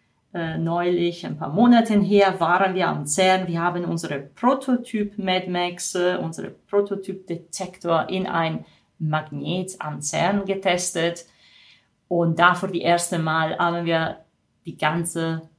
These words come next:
Bewegung unseres Systems beobachtet, die Genauigkeit, die wir erreichen, beobachtet und gemessen. Und wir haben geprüft, ja, unser System funktioniert. Und tatsächlich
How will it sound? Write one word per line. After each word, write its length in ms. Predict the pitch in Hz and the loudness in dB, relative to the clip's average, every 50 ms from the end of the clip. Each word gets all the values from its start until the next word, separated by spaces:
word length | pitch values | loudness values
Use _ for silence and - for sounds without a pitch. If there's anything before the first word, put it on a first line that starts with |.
| _ _ - | _ _ -6
Bewegung 920 | - 156 131 - 190 240 285 277 220 233 247 247 247 247 247 247 - - _ _ _ _ | -4 -4 0 2 4 4 6 6 8 8 10 10 12 10 10 8 6 0 _ _ _ _
unseres 400 | - 190 190 185 190 180 180 180 | -8 -6 -4 -2 -2 -2 -2 -2
Systems 600 | - 180 180 - - 175 175 175 175 175 170 165 165 | -2 -4 -4 -2 -2 -2 -2 -2 -4 -6 -6 -6 -4
beobachtet, 1080 | 165 165 - 202 202 202 196 185 190 185 - - - 185 180 180 180 180 175 - - _ _ _ _ _ _ _ _ _ _ _ _ _ _ _ - | -2 6 8 8 8 10 8 4 4 0 -4 -8 -4 0 0 2 0 0 -4 -8 -16 _ _ _ _ _ _ _ _ _ _ _ _ _ _ _ -18
die 100 | 147 - | -12 -10
Genauigkeit, 840 | - 147 151 214 240 254 254 254 233 - 220 214 208 202 202 202 | -4 0 4 8 10 10 10 8 6 4 2 4 4 4 4 2
die 80 | 196 175 | 0 -2
wir 160 | 180 180 180 | 0 2 2
erreichen, 920 | 170 165 170 180 180 175 175 175 180 175 - - 175 175 175 175 170 170 165 - _ _ _ | 2 2 2 4 2 4 4 2 0 -4 -4 -2 0 0 0 -2 -4 -6 -8 -12 _ _ _
beobachtet 840 | 170 160 165 156 151 165 165 160 165 160 170 160 - - 160 151 | -6 -4 -2 0 0 0 0 0 0 -2 -2 -4 -6 -8 -6 -4
und 160 | 151 156 156 | -6 -6 -6
gemessen. 760 | 147 156 151 151 151 151 156 151 - - 156 151 156 151 - | -4 -4 -4 -2 -2 -4 -4 -4 -6 -6 -6 -6 -6 -8 -10
Und 160 | - 175 170 | -10 -8 -6
wir 140 | 170 165 165 | -4 -2 0
haben 460 | 170 175 170 170 170 165 160 151 156 - - | 0 0 0 0 -2 -4 -4 -6 -10 -12 -12
geprüft, 500 | - 160 - - 180 175 175 170 - - _ _ _ _ _ _ _ _ | -12 -12 -8 -4 -2 -2 -2 -4 -8 -16 _ _ _ _ _ _ _ _
ja, 420 | 151 160 160 175 185 185 190 190 - _ _ _ _ _ | -2 2 2 4 2 2 -2 -6 -12 _ _ _ _ _
unser 300 | - 175 165 175 170 165 | -8 -6 -4 -2 -2 -2
System 440 | 165 - 165 - - 160 151 151 151 | -2 -4 -6 -8 -8 -6 -6 -6 -6
funktioniert. 800 | - 156 151 147 147 - 147 147 170 214 277 359 403 403 415 415 - _ _ _ _ _ _ _ _ _ _ _ _ _ 170 | -4 -6 -4 -4 -4 -6 -4 0 2 2 2 2 0 -2 -4 -6 -12 _ _ _ _ _ _ _ _ _ _ _ _ _ -16
Und 120 | 156 147 | -12 -12
tatsächlich 760 | 143 - - - 190 202 226 226 233 226 226 226 - - _ | -12 -12 -4 0 2 2 2 2 0 0 0 -2 -2 -8 _